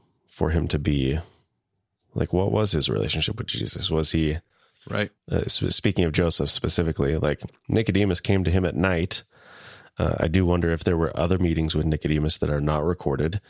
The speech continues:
Speaker 2: Sure.
Speaker 1: Um, were there meetings with Joseph
Speaker 2: Right.
Speaker 1: of Arimathea that were not recorded?
Speaker 2: Right.
Speaker 1: Um, I mean, John clearly knew of his existence, a-, and I, I just, like, I don't know.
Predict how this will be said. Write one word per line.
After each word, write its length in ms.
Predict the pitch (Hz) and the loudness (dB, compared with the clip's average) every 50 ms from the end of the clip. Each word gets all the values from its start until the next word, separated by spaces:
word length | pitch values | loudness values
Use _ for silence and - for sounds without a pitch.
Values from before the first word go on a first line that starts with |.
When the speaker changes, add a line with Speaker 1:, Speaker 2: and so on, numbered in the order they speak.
| - - | -18 -16
Speaker 2:
Sure. 360 | - - - 107 120 123 107 - | -14 -8 -4 -2 -2 -2 -2 -2
Speaker 1:
Um, 460 | - 78 78 76 71 73 71 73 85 - - _ | 0 0 2 2 2 0 0 -2 -4 -6 -8 _
were 160 | - 90 90 | 0 0 2
there 120 | 80 80 80 | 2 2 2
meetings 460 | 82 82 80 78 82 78 78 76 - | 2 2 2 2 2 0 0 0 0
with 180 | 85 78 71 - | 0 -2 -2 -2
Joseph 680 | - - 73 71 73 - - 90 95 - - - - - - _ - | -2 -2 0 0 0 0 0 0 -2 -2 -4 -10 -14 -16 -18 _ -4
Speaker 2:
Right. 160 | - 101 107 | 0 0 2
Speaker 1:
of 80 | 107 - | 2 2
Arimathea 640 | 76 76 78 76 71 - - 73 73 76 85 92 | 2 2 0 0 -2 -2 -2 -2 0 2 2 2
that 140 | 87 95 92 | 2 0 0
were 100 | 90 90 | 2 2
not 180 | 92 92 87 - | 2 2 0 0
recorded? 600 | 92 92 - - 98 98 95 98 101 110 117 - - - - - - | -2 -2 0 0 0 2 2 0 0 -2 -4 -6 -8 -14 -20 -14 -8
Speaker 2:
Right. 220 | - 101 104 104 - - | -4 -2 -2 -2 -2 -2
Speaker 1:
Um, 480 | - 73 73 71 65 62 69 85 101 - _ _ _ _ _ _ _ _ _ _ _ _ | -2 0 0 0 -2 -2 -4 -6 -8 -10 _ _ _ _ _ _ _ _ _ _ _ _
I 20 | - | -2
mean, 160 | 80 80 78 | 0 0 2
John 440 | 73 92 92 92 95 95 92 85 - - _ _ _ _ _ _ _ _ _ | 2 2 2 2 2 0 0 -2 -4 -8 _ _ _ _ _ _ _ _ _
clearly 320 | - - 110 101 92 87 87 | -2 0 2 2 2 2 2
knew 400 | 87 87 87 85 85 82 80 87 - _ _ - | 2 2 2 2 2 0 -2 -4 -8 _ _ -2
of 160 | - 90 82 | 0 0 2
his 200 | 90 87 78 71 76 | 2 2 2 0 0
existence, 760 | 69 - - 82 80 - - 73 78 80 - - - - - - - - _ _ | -2 0 0 0 0 0 0 0 0 0 0 -2 -2 -4 -8 -14 -20 -20 _ _
a-, 140 | - 78 - - - | -4 -4 -4 -4 -4
and 140 | - 78 69 | -4 -2 -2
I, 260 | 60 69 - - - 80 | -2 -2 -2 0 0 0
I 40 | |
just, 260 | 78 71 80 - - - _ - | 0 0 -2 -2 -4 -6 _ -16
like, 320 | - - - 78 71 - - - | -6 -4 -2 -2 -4 -4 -2 0
I 80 | 85 | 0
don't 160 | 85 85 82 | 2 2 2
know. 380 | 82 82 80 78 78 73 - - | 2 2 2 2 0 -2 -2 -6